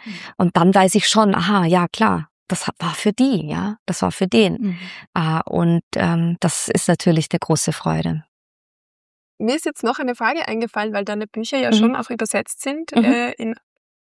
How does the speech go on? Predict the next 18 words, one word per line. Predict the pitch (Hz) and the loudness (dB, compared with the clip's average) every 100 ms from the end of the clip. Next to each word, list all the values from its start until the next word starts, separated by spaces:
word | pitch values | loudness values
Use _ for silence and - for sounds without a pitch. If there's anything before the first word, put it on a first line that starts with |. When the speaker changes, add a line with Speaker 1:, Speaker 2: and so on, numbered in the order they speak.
| _ | _
Speaker 3:
ich | - - - - | -16 -16 -12 -2
nehme | 220 247 | 0 2
an, | - 302 | 0 0
auch | 294 | -4
ins | 285 | -6
Japanische, | 269 - 247 269 262 - | -6 -6 -4 -4 -4 -4
Speaker 2:
Ich | 196 | -4
Speaker 3:
oder? | 190 214 | 0 2
Speaker 2:
Land | 175 - | 2 2
in | 220 | 2
Krawatte | - 180 - 185 | 2 -2 0 0
wurde | 185 185 | 2 2
ins | 175 | 2
Japanische | 185 175 165 - | -2 0 -2 -2
übersetzt. | - - - - - - | -4 -2 -4 -4 -10 -2
Speaker 3:
Ja, | 233 240 | 0 2
Speaker 2:
Ja. | 185 180 | 2 2
Speaker 3:
spannend. | 185 240 202 196 | 2 2 2 0